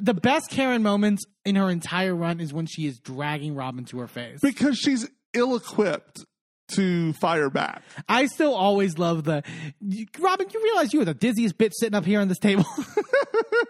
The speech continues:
Speaker 1: So perfect. Um, Ki-, uh, Giselle is checking on Kiana,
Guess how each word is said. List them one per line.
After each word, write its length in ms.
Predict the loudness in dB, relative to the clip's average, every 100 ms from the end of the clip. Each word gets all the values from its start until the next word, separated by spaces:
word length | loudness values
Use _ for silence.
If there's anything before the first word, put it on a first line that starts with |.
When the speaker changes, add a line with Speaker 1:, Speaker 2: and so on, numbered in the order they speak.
| 0 -2 -2 -4 -4 -4 -4 -6 -6 -10 -6 -8 _ -8 -6 -10 -10 -14 -20 -14 -14 -10 -10 -6
Speaker 1:
So 200 | 0 0
perfect. 500 | 2 0 -2 -4 -8 _ _ _ -18 -2
Um, 400 | 2 2 0 -6
Ki-, 240 | -6 -4 0
uh, 240 | 0 0 0
Giselle 480 | 0 2 2 2
is 160 | 0 -2 -4
checking 380 | -2 0 0 0
on 140 | 0 -2
Kiana, 680 | -2 -4 -2 -2 -4 -6